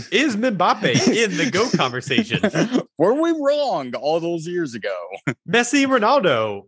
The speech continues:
Speaker 1: uh, were we fooled by that? <laughs> I'm just trying to think of, like, the E S P N, like,
Speaker 2: Right, right, right. <laughs>
Speaker 1: uh, the coming up segment.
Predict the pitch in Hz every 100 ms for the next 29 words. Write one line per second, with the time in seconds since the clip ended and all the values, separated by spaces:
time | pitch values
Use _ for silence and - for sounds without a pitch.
0 | - 120 117 113 113 110 107 104 _ 156
1 | 131 202 240 180 220 285 165 104 113 113
2 | 143 151 226 190 196 156 185 185 202 190
3 | 165 180 175 160 151 135 143 135 160 131
4 | 131 170 139 120 110 123 135 127 110 107
5 | 185 143 131 120 110 101 110 117 - 113
6 | - 165 - 147 - 117 107 110 110 107
7 | 104 _ 117 110 107 - 110 104 101 98
8 | - 101 95 95 95